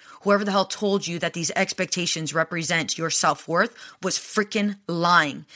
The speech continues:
And they're stuck in it too because they can't see past, right, all of these expectations because they've been trained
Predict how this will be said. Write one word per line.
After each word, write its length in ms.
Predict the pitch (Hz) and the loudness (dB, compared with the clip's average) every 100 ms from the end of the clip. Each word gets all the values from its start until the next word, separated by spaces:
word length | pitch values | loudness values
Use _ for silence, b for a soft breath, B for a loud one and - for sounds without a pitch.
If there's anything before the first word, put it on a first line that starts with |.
| B | B
And 160 | - 202 | 0 2
they're 180 | 208 214 | 4 4
stuck 340 | - 196 185 | 2 2 0
in 80 | 175 | -4
it 140 | - | -4
too 400 | - - 170 147 B B - | 0 2 2 0 B B -4
because 260 | 196 175 | 0 0
they 200 | 160 196 | 4 2
can't 280 | 202 214 - | 4 2 2
see 220 | - 196 | 0 -2
past, 600 | - - 170 160 156 - B B B B _ _ _ _ 170 | -2 4 6 6 2 -10 B B B B _ _ _ _ 0
right, 260 | 175 190 _ - | 2 0 _ 6
all 200 | 220 208 | 6 4
of 120 | 160 | -2
these 180 | 180 170 | -4 -4
expectations 800 | 156 175 156 165 - 139 147 - b | -4 -6 -6 -4 -4 -4 -10 -14 b
because 300 | - 190 180 | -2 0 0
they've 260 | 160 202 214 | 4 4 4
been 140 | 185 | 2
trained 440 | 175 - 143 143 | 0 -2 -4 -6